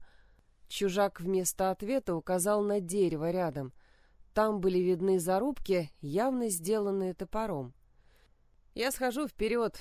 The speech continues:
разведаю дорогу. Отдохните пока», — обратился Онур в большей степени к Анне. Девушка с благодарностью сразу же присела на лежавшее вблизи дерево,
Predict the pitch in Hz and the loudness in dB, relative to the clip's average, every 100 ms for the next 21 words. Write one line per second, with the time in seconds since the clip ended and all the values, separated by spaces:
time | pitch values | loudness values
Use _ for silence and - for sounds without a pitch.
0 | - - - 165 165 214 202 180 170 170 | -18 -14 -8 -6 -2 -2 0 0 2 2
1 | 180 190 175 156 143 - - - 196 202 | 2 0 0 -2 -4 -10 -20 -6 -4 0
2 | 240 - 277 339 - 190 170 - 151 135 | 0 0 -2 -2 -2 -2 -4 -2 -4 -4
3 | - - _ - - - 151 175 175 196 | -10 -20 _ -20 -20 -10 -4 -2 -2 -2
4 | 196 - 180 196 247 220 185 143 - 156 | -2 0 0 0 0 0 -2 -4 -12 -10
5 | 165 214 202 185 170 - 202 202 196 180 | 0 0 0 -4 -4 -2 -2 -2 -2 -2
6 | 170 - - 160 143 139 135 - - - | -4 -10 -4 -4 -2 -6 -8 -14 -20 -16
7 | - 170 240 220 - 196 175 196 185 202 | -6 0 2 0 -2 -4 -2 -2 0 0
8 | 196 185 156 151 - 156 - 180 214 202 | 2 0 0 -6 -6 -6 -4 0 -2 -2
9 | 165 156 - 156 - 208 220 190 170 165 | -4 -4 -4 -4 -2 0 0 0 0 0
10 | 170 160 190 - 175 160 147 175 165 180 | -2 0 -2 -2 -4 -4 -2 0 0 -2
11 | 185 151 185 175 156 139 | -2 0 0 0 0 -4